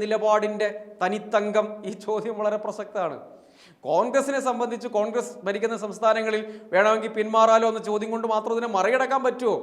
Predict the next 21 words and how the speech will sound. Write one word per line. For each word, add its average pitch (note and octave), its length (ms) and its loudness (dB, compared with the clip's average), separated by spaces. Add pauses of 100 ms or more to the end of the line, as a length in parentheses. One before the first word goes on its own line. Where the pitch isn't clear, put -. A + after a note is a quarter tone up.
(420)
എന്നത് B3+ 200 0 (240)
പ്രസക്തമായൊരു B3+ 540 2
ചോദ്യമാണ്. G3+ 380 2 (300)
കടുത്ത - 380 -4 (120)
തീരുമാനത്തിലേക്ക് C4 760 2
സി A#3 100 -6 (100)
പി C4 80 -8 (100)
ഐ - 20 -2 (100)
പോകുന്നു. B3 360 0 (1120)
അങ്ങനെ B3+ 200 4 (100)
മുന്നണി B3+ 460 2
വിടാൻ B3+ 240 10 (100)
പോകുന്നു. B3 380 2
അതാ B3 120 6 (340)
അടൂർ B3+ 200 2 (100)
പ്രകാശ് A#3+ 380 4
യു A3+ 120 -4
ഡി B3+ 100 2
എഫ് B3+ 140 -10
കൺവീനർ A#3+ 360 -2
അവരെ B3 140 2